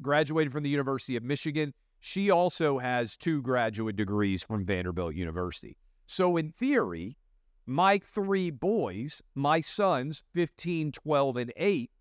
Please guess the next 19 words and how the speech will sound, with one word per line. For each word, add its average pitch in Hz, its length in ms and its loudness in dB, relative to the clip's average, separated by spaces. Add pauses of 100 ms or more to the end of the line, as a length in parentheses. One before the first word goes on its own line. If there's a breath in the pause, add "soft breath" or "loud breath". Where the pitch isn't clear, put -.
(300)
would 151 280 0
benefit 180 600 4 (520)
as, 139 520 0 (100)
uh, 131 280 2 (120)
uh, 127 360 -2
at, 123 260 -2
uh, 139 160 -2
when 135 220 -2
they 160 180 4
are 160 140 4
applying, 131 500 0
if 143 160 -2
they 147 160 2
do, 110 420 -4 (300)
to 151 100 0
the 143 80 2
University 156 600 2
of 120 80 -2
Michigan, 120 500 -2